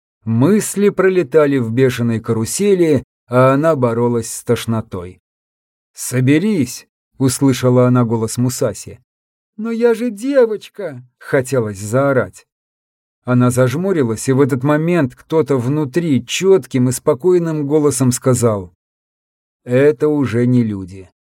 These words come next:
И если ты не убьёшь их сейчас, то вскоре кто-то из них убьёт тебя или кого-нибудь из твоих близких». Марго открыла глаза и прильнула к прицелу. Выстрел. За головой очередной твари взметнулось розовое облачко.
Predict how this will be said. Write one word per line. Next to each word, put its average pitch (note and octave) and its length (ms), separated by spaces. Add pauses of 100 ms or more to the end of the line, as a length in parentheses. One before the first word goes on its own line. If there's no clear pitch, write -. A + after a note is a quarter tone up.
(220)
И C3 100
если C#3+ 400
ты C#3+ 220
не D3 140
убьёшь D3 600
их B2 140
сейчас, E3 640
то A#2+ 160
вскоре E3 580
кто-то E3 400
из C#3+ 220
них D3 220
убьёт B2+ 440
тебя A2+ 480 (300)
или C3 200
кого-нибудь C3+ 680
из B2 140
твоих B2 380
близких». B2+ 720 (640)
Марго A#2 420
открыла A#2 360
глаза A#2 340
и D#3 60
прильнула B2+ 540
к B2+ 80
прицелу. G#2+ 640 (520)
Выстрел. D#3 760 (320)
За B2 200
головой D3 440
очередной C3+ 480
твари E3 300
взметнулось C3 760
розовое B2+ 480
облачко. G2+ 600